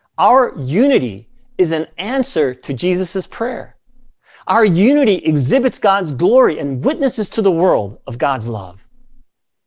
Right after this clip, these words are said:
Notice in our reading the use of the word one.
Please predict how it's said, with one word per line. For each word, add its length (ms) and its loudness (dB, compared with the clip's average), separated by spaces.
Notice 300 0
in 100 -2
our 140 0
reading 300 2
the 80 -2
use 380 0
of 120 -10
the 100 0
word 340 4
one. 500 -2